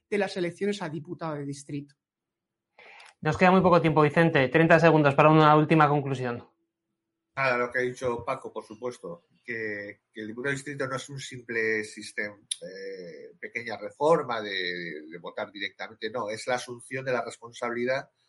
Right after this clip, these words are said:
Speaker 3: de la sociedad civil de gestionar el poder y ser adultos,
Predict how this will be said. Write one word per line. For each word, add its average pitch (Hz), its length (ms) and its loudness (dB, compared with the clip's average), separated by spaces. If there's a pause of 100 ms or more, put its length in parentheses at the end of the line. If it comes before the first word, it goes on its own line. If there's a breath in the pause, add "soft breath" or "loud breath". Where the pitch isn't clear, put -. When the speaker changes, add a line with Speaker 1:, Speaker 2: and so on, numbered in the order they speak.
(120)
Speaker 3:
de 117 80 -4
la 107 60 -4
sociedad 123 340 -6
civil 127 500 -10
de 104 220 -12
gestionar - 360 -8
el 104 80 -10
poder 87 280 -12 (340)
y - 120 -12
ser 147 180 4
adultos, - 640 -4